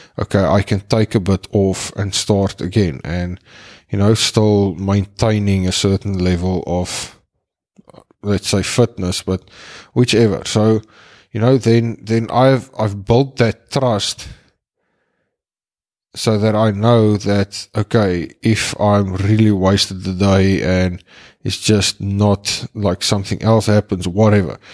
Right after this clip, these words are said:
I know, I trust myself enough that I will get back at it. Okay.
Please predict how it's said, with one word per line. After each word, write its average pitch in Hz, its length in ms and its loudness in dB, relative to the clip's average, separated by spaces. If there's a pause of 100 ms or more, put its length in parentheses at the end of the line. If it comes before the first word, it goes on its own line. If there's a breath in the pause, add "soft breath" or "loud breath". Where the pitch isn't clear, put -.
(320 loud breath)
I 117 200 4
know, 104 600 2
I 92 140 -2
trust - 460 0
myself 104 500 0
enough 95 580 0
that 101 160 2
I 101 100 4
will 95 260 0
get - 320 -4
back 78 220 -4
at 127 180 2
it. - 200 -8 (1040 loud breath)
Okay. 92 360 0